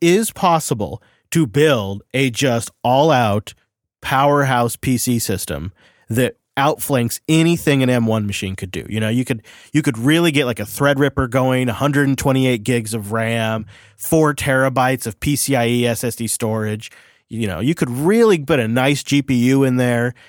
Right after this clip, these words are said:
and get something that really cranks, maybe like an A M D sixty-eight hundred series G P U in that thing,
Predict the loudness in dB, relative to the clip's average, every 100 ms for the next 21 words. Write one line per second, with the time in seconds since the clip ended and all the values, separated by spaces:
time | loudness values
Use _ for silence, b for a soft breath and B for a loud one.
0 | b -4 -2 0 0 0 0 0 -2 0
1 | 0 2 0 0 -4 -4 -4 -4 -2 -2
2 | -2 -2 0 -2 -2 -2 -2 -6 -4 -2
3 | -2 -2 -4 -6 -6 -6 -4 -6 -8 -10
4 | -8 -6 -6 -6 -8 -8 -10 -10